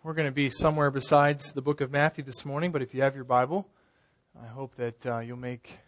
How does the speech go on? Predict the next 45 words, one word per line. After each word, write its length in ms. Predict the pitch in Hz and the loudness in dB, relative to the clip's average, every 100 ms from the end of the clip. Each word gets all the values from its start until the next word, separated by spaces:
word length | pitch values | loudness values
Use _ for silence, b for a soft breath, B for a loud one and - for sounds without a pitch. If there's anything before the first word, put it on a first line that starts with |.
| b _ | b _
use 260 | 147 143 - | -8 -6 -4
of 120 | 143 | -4
it 120 | 151 | -4
this 220 | 135 - | -6 -12
morning. 300 | 147 147 160 | -8 -6 -6
You 100 | 151 | -6
can 260 | 147 135 120 _ _ _ - | -10 -12 -14 _ _ _ 0
get 140 | 151 | 4
a 40 | |
head 220 | 135 151 - | 6 4 2
start 320 | - 147 160 | 4 6 6
if 100 | 151 | 0
you 80 | 139 | 0
want 260 | 170 233 | 2 2
and 60 | 127 | 0
head 120 | 135 | -6
to 80 | 131 | -6
the 60 | |
book 180 | 131 139 | -6 -8
of 120 | 120 | -8
John. 440 | 113 127 127 165 220 _ B B B B B - | -8 -2 2 2 0 _ B B B B B -20
Uh, 140 | 113 | -18
the 60 | 110 | -8
first 280 | 147 139 | -4 -4
chapter 380 | - 139 135 135 | 0 2 2 -2
of 140 | 120 113 | -4 -4
John 320 | 127 131 131 | -2 0 -2
is 160 | 110 | -4
where 100 | 123 | -6
we're 60 | 120 | -6
gonna 160 | 120 110 | -6 -12
spend 340 | - 127 113 | -10 -12 -10
the 180 | 113 113 _ _ _ _ - | -14 -16 _ _ _ _ -4
bulk 180 | 139 147 | -2 -2
of 100 | 131 | -2
our 120 | 117 | -4
time 320 | - 139 131 | -2 -4 -4
this 200 | 123 - | -6 -10
morning 440 | 135 127 127 123 117 | -8 -8 -8 -10 -14
as 180 | 113 | -16
we 80 | 120 | -14
study 380 | 110 - 131 123 | -10 0 0 0
God's 340 | 120 117 113 | 0 0 0
Word 300 | 123 113 104 | -8 -12 -12
together. 480 | - 113 127 120 104 | -14 -2 0 0 -6